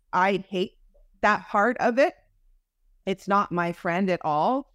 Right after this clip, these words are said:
I just want to be an artist and just innovate. My ideal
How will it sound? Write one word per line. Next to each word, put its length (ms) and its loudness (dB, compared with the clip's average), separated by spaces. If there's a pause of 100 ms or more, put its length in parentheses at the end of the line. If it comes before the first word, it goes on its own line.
(240)
I 160 2
just 200 -2
want 200 2
to 40 0
be 140 -2
an 80 -2
artist 480 -2
and 140 -8
just 320 -8 (320)
innovate. 760 -2
My 280 2
ideal 680 0